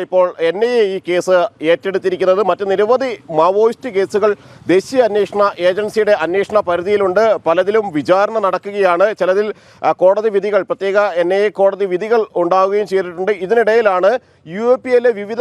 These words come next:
വകുപ്പുകൾ, പതിനാറ്, ആ, പതിനെട്ട്, ഇരുപത്, മുപ്പത്തിയെട്ട്, മുപ്പത്തൊമ്പത് വകുപ്പുകൾ യു എ പി എ പ്രകാരം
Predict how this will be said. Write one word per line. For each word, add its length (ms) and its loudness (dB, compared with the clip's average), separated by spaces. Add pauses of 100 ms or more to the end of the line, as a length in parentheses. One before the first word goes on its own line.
(120)
വകുപ്പുകൾ, 420 0 (120)
പതിനാറ്, 460 0 (280)
ആ, 40 2 (160)
പതിനെട്ട്, 480 -2 (300)
ഇരുപത്, 360 2 (240)
മുപ്പത്തിയെട്ട്, 520 -2 (100)
മുപ്പത്തൊമ്പത് 640 0
വകുപ്പുകൾ 400 0 (100)
യു 120 2
എ 40 -4
പി 100 0
എ 60 0
പ്രകാരം 320 2